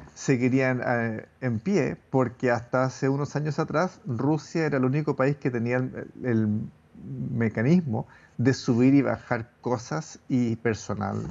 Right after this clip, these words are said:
a la estación espacial. Entonces era absolutamente inviable romper relaciones. Hoy, gracias a todo el, el adelanto de SpaceX y otras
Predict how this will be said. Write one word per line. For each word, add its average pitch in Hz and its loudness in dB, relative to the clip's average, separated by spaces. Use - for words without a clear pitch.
a 135 -4
la 113 0
estación 123 -6
espacial. 151 -2
Entonces 139 2
era 160 6
absolutamente 156 0
inviable 139 2
romper 127 -2
relaciones. 107 -4
Hoy, 175 4
gracias 135 0
a 123 -2
todo 139 2
el, 127 -2
el 127 -2
adelanto 127 0
de 131 0
SpaceX 135 -4
y 120 0
otras 135 0